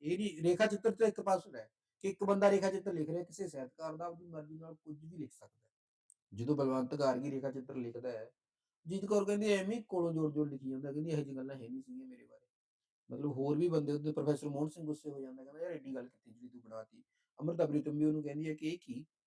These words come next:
ਇਹ ਮੈਨੂੰ ਤਾਂ ਪਤਾ ਹੀ ਨਹੀਂ ਸੀ ਇੰਨਾ ਕੁਛ, ਹਨਾ। ਇੱਕ ਪਾਸੜ ਆਪਦੇ ਤੌਰ ਤੇ ਕੁਛ ਜ਼ਿਆਦਾ ਵੀ ਲਿਖ ਸਕਦਾ, ਘਟਾ ਵਧਾ ਕੇ ਲਿਖ ਸਕਦਾ, ਪਰ ਇੰਟਰਵਿਊ ਚ ਏਦਾਂ ਨਹੀਂ ਹੁੰਦਾ, ਇਹ ਦੋ ਪਾਸੜ ਹੁੰਦੀ ਹੈ। ਅਰਥਾਤ ਇਸ ਵਿੱਚ ਲੇਖ ਕਿਸੇ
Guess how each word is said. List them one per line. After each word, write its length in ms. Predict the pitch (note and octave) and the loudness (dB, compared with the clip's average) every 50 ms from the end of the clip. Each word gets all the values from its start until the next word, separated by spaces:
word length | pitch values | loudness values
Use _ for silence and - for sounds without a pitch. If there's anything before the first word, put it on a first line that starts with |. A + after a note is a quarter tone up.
| _ _ _ _ _ _ - | _ _ _ _ _ _ -8
ਇਹ 100 | A2+ B2 | -4 -2
ਮੈਨੂੰ 260 | B2+ B2+ C3 B2+ B2 | 0 0 0 -2 -2
ਤਾਂ 100 | - A#2+ | -6 -6
ਪਤਾ 180 | A2+ - - F3 | -8 -6 -6 -4
ਹੀ 60 | F#3+ | -4
ਨਹੀਂ 80 | F#3+ | -2
ਸੀ 80 | D#3+ E3 | -2 -2
ਇੰਨਾ 200 | D3+ C3+ C3+ B2+ | -2 -4 -4 -8
ਕੁਛ, 160 | B2 B2+ B2+ | -8 -8 -10
ਹਨਾ। 200 | - D3+ F#3+ - _ _ _ _ - | -8 -10 -10 -10 _ _ _ _ -4
ਇੱਕ 200 | A3 G#3+ - G#3+ | -4 -4 -4 0
ਪਾਸੜ 380 | - E3+ - - - - E3 | 2 2 0 0 -2 -8 -6
ਆਪਦੇ 280 | - E3+ E3 E3 G3 G3+ | -6 -6 -6 -4 -4 -2
ਤੌਰ 200 | G#3 G3 F#3 F3+ | 0 0 -2 0
ਤੇ 120 | - G3+ | -4 -6
ਕੁਛ 200 | G3 - F#3+ E3+ - | -6 -6 -10 -10 -4
ਜ਼ਿਆਦਾ 280 | E3+ D#3+ C#3 C#3 C#3 C#3 | 0 0 0 0 0 -4
ਵੀ 80 | D3 | -6
ਲਿਖ 120 | D3 D3 - | -8 -10 -8
ਸਕਦਾ, 260 | - C#3+ C#3 C#3 C#3 | -8 -8 -6 -6 -8
ਘਟਾ 280 | - - - E3 D3+ | -12 -8 -4 -2 -2
ਵਧਾ 220 | B2+ A#2+ C3 C#3 C3+ | -2 -2 -6 -8 -8
ਕੇ 140 | C3+ D3 C3 | -8 -10 -10
ਲਿਖ 120 | A#2 - | -10 -10
ਸਕਦਾ, 340 | - - A2+ A2+ B2 D3+ E3 | -12 -16 -14 -12 -10 -10 -10
ਪਰ 260 | D#3+ - - - - - - | -8 -4 -4 -4 -4 -4 -8
ਇੰਟਰਵਿਊ 460 | F3 F3 E3 D#3 E3+ D#3 D3+ E3 F#3 F3+ | -6 -6 -6 -4 -4 -4 -4 -4 -4 -6
ਚ 80 | - | -6
ਏਦਾਂ 240 | D#3 C3 B2+ C3 B2 | -6 -6 -6 -6 -8
ਨਹੀਂ 140 | B2+ C3+ C3 | -8 -8 -8
ਹੁੰਦਾ, 220 | B2+ B2+ C3 D#3 | -10 -10 -12 -12
ਇਹ 180 | - - F#3+ F3 | -14 -14 -16 -8
ਦੋ 180 | D3+ D3+ D#3+ | -4 -2 -2
ਪਾਸੜ 300 | D3+ C3+ C3 - - B2 | -2 -2 -4 -6 -6 -14
ਹੁੰਦੀ 300 | A2+ A2 G#2 G#2+ _ - | -16 -16 -18 -20 _ -20
ਹੈ। 80 | _ _ _ _ _ _ _ _ _ - - - F3 | _ _ _ _ _ _ _ _ _ -14 0 2 2
ਅਰਥਾਤ 520 | - - G3 F#3+ F3+ F#3 F#3 F#3 F#3 - D3+ C#3+ D3+ E3+ - - _ _ - | 2 4 6 6 8 8 8 6 6 4 4 4 4 2 0 -4 _ _ -4
ਇਸ 140 | G3 G3 - | -4 -2 0
ਵਿੱਚ 220 | A3 A3 G#3+ - A3+ | 2 0 2 2 2
ਲੇਖ 360 | G3+ F#3+ F#3+ F#3+ G3 F#3+ G#3 | 4 4 6 4 4 2 0
ਕਿਸੇ 380 | G3+ G3+ G3 E3 - A#3 A3+ | -4 -6 -4 0 0 -2 -2